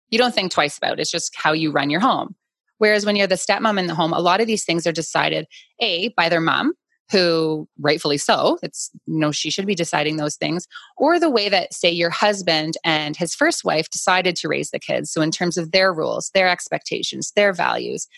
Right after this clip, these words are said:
And there's a lot of things that were different for me than the way things that were done before I came into the picture. So, so much of my life is absolutely outside of my control.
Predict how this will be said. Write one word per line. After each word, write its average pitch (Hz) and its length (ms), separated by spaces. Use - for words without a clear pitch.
And 233 60
there's 240 120
a 247 60
lot 247 200
of 330 100
things 226 380
that 202 260
were 208 120
different 359 400
for 165 160
me 156 420
than 180 600
the 180 80
way 175 260
things 180 300
that 165 160
were 180 100
done 175 180
before 175 360
I 170 120
came 170 240
into 165 180
the 156 60
picture. - 400
So, 196 260
so 233 460
much 214 260
of 180 120
my 156 140
life 180 380
is 160 220
absolutely 160 500
outside 143 220
of 143 60
my 135 80
control. - 480